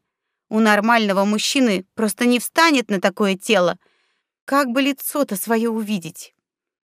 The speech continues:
Сколько лет моему мужу? Двадцать один. Он красивый молодой мужчина, так написал ваш отец. Ваша свекровь до сих пор считается одной из самых прекрасных женщин королевства.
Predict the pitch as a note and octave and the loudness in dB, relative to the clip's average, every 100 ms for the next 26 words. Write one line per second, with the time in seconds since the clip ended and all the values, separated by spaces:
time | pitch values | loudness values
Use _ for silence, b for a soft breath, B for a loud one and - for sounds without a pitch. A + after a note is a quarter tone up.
0 | _ _ _ _ _ _ _ - - - | _ _ _ _ _ _ _ -20 -8 -2
1 | F4 - E4+ C#4 G3+ G#3+ G3 G3 G3 G3 | -2 0 0 2 0 0 0 0 -2 -2
2 | F3 E3+ F3+ _ _ _ _ _ _ - | -2 -6 -12 _ _ _ _ _ _ -4
3 | C#4 G4+ - D4+ B3+ E3+ C3+ - - _ | 0 0 0 -2 0 -2 -6 -14 -16 _
4 | _ _ _ _ _ _ _ _ _ _ | _ _ _ _ _ _ _ _ _ _
5 | _ - B3+ G#3+ F#3 E3 D#3+ C#3+ D3 D3+ | _ -2 -2 0 -2 -2 -6 -4 0 2
6 | D#3 D3+ C#3+ D#3+ - F4 F4 D#4+ _ - | 2 2 -2 -2 2 4 4 2 _ 0
7 | D#4 - A3 F#3+ F#3+ - A#3 A#3+ F3 - | 0 0 -2 -2 -6 0 2 2 0 -2
8 | D3+ - - - - _ B B B B | -12 -14 -20 -20 -20 _ B B B B
9 | B B - D#4 F4 C#4 - F#3 - D#3+ | B B 0 2 2 -2 -4 -6 0 0
10 | D#3+ E3+ - G3 - D4 - F#3+ E3+ E3+ | 0 -4 -4 -6 -2 -2 -2 0 2 4
11 | E3 F3+ E3 F3+ E3+ - E3 E3+ - G3 | 4 0 2 2 0 0 0 0 -4 -6
12 | F#3 F#3+ F3 - A3 F#3+ F#3+ F#3 - F#3+ | 0 2 2 -2 -6 -2 -2 -2 -6 -4
13 | F#3 F3 C#3 - - - | 0 0 0 -6 -12 -12